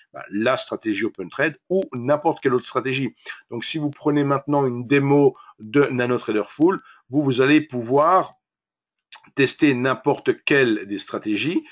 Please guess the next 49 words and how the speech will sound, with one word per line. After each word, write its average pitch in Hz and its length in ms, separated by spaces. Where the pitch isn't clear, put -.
Pour 170 360
avoir 143 340
une 139 180
explication - 920
de 117 100
chacune 156 640
de 127 100
ces 123 220
quarante-cinq 131 680
stratégies, 101 600
rien 113 240
de 120 80
plus 117 160
facile, 180 500
vous 113 60
n'êtes 107 160
pas 143 80
obligé 120 320
d'attendre 117 420
qu'on 98 140
fasse - 260
un 90 100
webinaire 117 600
sur 87 180
le 85 60
sujet, 135 480
vous 117 200
pouvez 123 240
tout 147 180
à 156 80
fait 143 220
aller 120 240
sur 110 160
le 104 120
site 135 440
en 120 80
page 107 340
d'accueil, 92 460
dans 107 180
la 98 180
troisième 117 580
colonne 101 360
du 92 100
site, 98 320
vous 110 180
allez 104 160
voir 107 280
un 92 140
lien 98 320